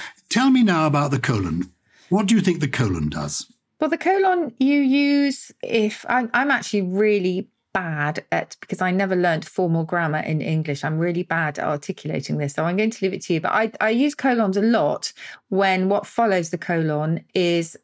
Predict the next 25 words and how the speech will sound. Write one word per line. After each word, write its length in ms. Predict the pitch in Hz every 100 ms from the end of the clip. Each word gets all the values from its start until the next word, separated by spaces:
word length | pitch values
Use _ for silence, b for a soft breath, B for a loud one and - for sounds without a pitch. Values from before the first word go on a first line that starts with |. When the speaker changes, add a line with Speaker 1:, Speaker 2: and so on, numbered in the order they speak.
| -
Speaker 2:
an 320 | 175 170 196
explanation 720 | 226 - - 180 175 165 175
or 180 | 175 180
the 100 | 175
result 440 | 170 165 180 151
of 180 | - 165
what 180 | 175 -
went 320 | 160 160 -
before 280 | 165 - 170
the 100 | 160
colon. 480 | 151 147 135 135 135 _ -
That, 200 | 170 -
but 120 | 156
that's 220 | 160 160
a 80 | 170
really 220 | 170 165
bad 200 | 160 139
way 120 | 143 139
of 100 | 143
explaining 420 | - - 143 139
it. 100 | - B B _ -
Speaker 1:
Well, 180 | 240 220
I 200 | 202 254
think 200 | 254 196
of 180 | 151